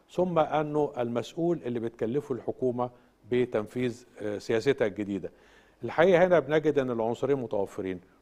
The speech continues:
حكومة، يعني، أصبحت الحقيقة ترى أن المواطن يجب، المواطن المصري يجب أن يكون له كل الاحترام والتقدير، ويجب أن تكون له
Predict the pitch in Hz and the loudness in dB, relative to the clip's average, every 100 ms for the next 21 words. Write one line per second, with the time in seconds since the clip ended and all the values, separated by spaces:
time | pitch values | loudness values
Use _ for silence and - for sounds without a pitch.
0 | - 110 175 156 135 113 - _ _ - | -6 -2 0 2 0 -2 -14 _ _ -4
1 | 117 101 104 104 - 107 - 139 117 113 | 0 0 -2 -8 -10 -14 -6 -4 -4 -6
2 | - _ _ _ - - 131 123 123 139 | -10 _ _ _ -6 0 2 2 4 6
3 | 123 110 117 117 110 110 117 135 127 107 | 6 2 -2 -6 -6 0 4 4 2 -2
4 | 123 120 107 113 110 113 135 110 107 120 | -2 -2 -8 -6 -6 0 0 -2 -4 -4
5 | - 95 - _ - 127 120 101 113 104 | -4 -10 -12 _ -4 -2 -2 -4 -4 -6
6 | - 127 113 - - _ 120 131 117 - | -2 -2 -2 -10 -20 _ 0 2 2 -2
7 | - 165 131 117 - 127 127 123 107 - | -2 0 2 0 0 0 2 0 -2 -2
8 | 110 113 113 104 - - _ _ - 113 | -4 -4 -2 -2 -4 -20 _ _ -2 0
9 | 131 113 113 120 - 127 127 | 0 -2 -4 -6 -4 -2 0